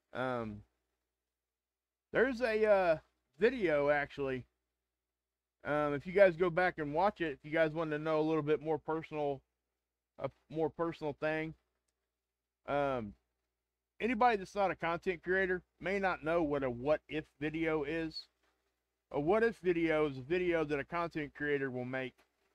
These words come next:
and basically talking to,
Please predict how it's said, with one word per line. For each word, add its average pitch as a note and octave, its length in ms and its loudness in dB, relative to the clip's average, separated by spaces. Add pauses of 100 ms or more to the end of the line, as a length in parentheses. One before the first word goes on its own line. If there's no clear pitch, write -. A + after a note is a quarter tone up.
(420)
and C#3 420 -4 (840)
basically E3 880 -2 (1500)
talking G3 400 4
to, D#3+ 340 0